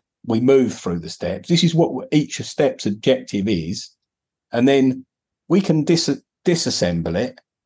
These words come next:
and say, "Look, we don't think we're getting to s-, watch, we don't think we're watching the right players. Okay, where do we think this process is breaking down? Where do we think maybe we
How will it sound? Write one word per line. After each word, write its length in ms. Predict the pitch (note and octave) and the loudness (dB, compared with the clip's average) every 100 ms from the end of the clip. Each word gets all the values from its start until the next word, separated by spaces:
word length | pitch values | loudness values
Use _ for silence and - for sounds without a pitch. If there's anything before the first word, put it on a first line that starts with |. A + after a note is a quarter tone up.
| _ | _
and 80 | - | -4
say, 260 | C#3+ A#2 A2 | 2 2 4
"Look, 260 | B2+ G2 | 2 2
we 80 | B2 | 0
don't 240 | C3 C#3 - | 0 0 0
think 200 | C#3 G#2 | -2 0
we're 100 | A#2+ | 0
getting 360 | C3 A2+ G#2 | 0 2 0
to 100 | F#2+ | -2
s-, 140 | G2 - | -8 -4
watch, 520 | C3 C3 - - - _ _ _ _ _ _ - | 0 0 -2 -12 -14 _ _ _ _ _ _ 0
we 100 | F3 | 2
don't 180 | F3 | 2
think 200 | - D3+ | 2 2
we're 120 | B2+ B2 | 2 2
watching 320 | C#3+ - B2+ | 2 0 0
the 80 | A#2+ | 2
right 300 | C3 B2+ - | 2 2 2
players. 420 | E3+ A2+ E2 - | 2 2 0 -6
Okay, 220 | - - | -4 -2
where 220 | A2 F#3+ | 2 4
do 60 | F3 | 4
we 120 | E3 | 2
think 240 | D#3 E3 - | 2 0 0
this 140 | C#3 | -4
process 460 | - C3 B2 B2 A2 | 0 0 0 -4 -4
is 140 | A2 | -6
breaking 460 | B2+ A#2+ G#2+ G#2 G#2 | -2 0 0 -2 -2
down? 360 | A2+ F#2 E2 - | -2 -4 -4 0
Where 140 | D3+ | 2
do 80 | D3 | 2
we 120 | D3+ | 0
think 260 | - C3+ A#2+ | 2 0 2
maybe 380 | B2+ A#2+ A#2 | 2 2 0
we 280 | A2 A2+ A2 | 0 -2 -4